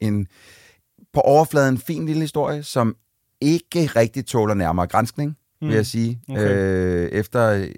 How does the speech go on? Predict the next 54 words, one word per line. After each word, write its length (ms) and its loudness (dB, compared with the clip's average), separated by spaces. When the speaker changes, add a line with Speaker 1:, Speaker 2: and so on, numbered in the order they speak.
Speaker 1:
filmen 340 -4
var 60 -6
slut, 240 -6
og 100 -6
jeg 80 -2
lige 160 -4
fik 140 -10
tænkt 200 -6
lidt 100 -6
over 100 -6
historien, 280 -10
var 60 -12
der 40 -10
så 100 -12
mange 180 -6
ting, 140 -10
hvor 80 -14
jeg 60 -12
sad 100 -10
og 60 -16
tænkte, 240 -12
"Ah." 80 -10
Men 240 0
den 140 0
solgte 300 2
den 140 -2
i 120 2
biffen 340 -2
til 140 -4
mig, 140 -4
og, 440 4
og 140 0
jeg 140 0
var 60 0
sgu, 400 -4
øh, 300 -2
jeg 80 -2
nåede 200 0
også 100 -4
at 40 -16
få 80 -6
lidt 120 -6
tårer 220 -2
i 20 0
øjnene 180 -2
til 120 -14
sidst, 220 -12
og 60 -6
det 60 -2
Speaker 2:
Nå. 60 -2
Speaker 1:
hele, 140 -4
så, 140 -4
øh, 340 2
en, 220 2